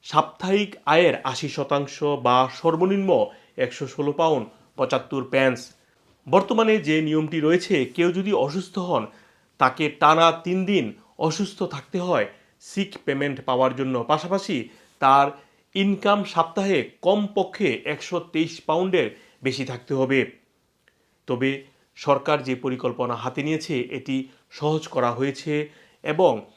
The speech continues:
যে ইনকামের থ্রেশহোল্ড, সেখানে কোনো থ্রেশহোল্ড নেই। পাশাপাশি প্রথম দিন থেকেই, অসুস্থতার প্রথম দিন থেকেই তাকে সিক পেমেন্ট দিতে হবে। এটিকে স্বাগত জানিয়েছে ব্রিটিশ চেম্বার অফ কমার্স। তারা বলছে,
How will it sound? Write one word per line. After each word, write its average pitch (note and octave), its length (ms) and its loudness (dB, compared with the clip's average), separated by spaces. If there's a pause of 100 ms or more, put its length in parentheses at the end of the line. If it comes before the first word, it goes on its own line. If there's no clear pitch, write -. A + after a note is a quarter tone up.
(220)
যে A#2+ 200 -4
ইনকামের F3 500 0
থ্রেশহোল্ড, E3 480 0
সেখানে C3 320 -2
কোনো C3 200 -4
থ্রেশহোল্ড D#3 540 -2
নেই। D#3 180 0 (480)
পাশাপাশি F#3 480 0 (460)
প্রথম F#3 280 4 (100)
দিন G#3 180 0
থেকেই, F3+ 380 0
অসুস্থতার E3+ 640 -4
প্রথম E3+ 380 -4
দিন F3+ 220 -4
থেকেই E3+ 360 -2 (340)
তাকে B2 260 -6
সিক D#3+ 320 -8
পেমেন্ট D3+ 380 0
দিতে A#2+ 220 -8
হবে। B2 220 0 (420)
এটিকে G3 300 -2
স্বাগত D3+ 380 0
জানিয়েছে E3 560 0 (500)
ব্রিটিশ E3+ 300 -2 (200)
চেম্বার C#3+ 280 0
অফ D3+ 180 2
কমার্স। B2 360 -2 (380)
তারা B2 180 0
বলছে, D3 300 -2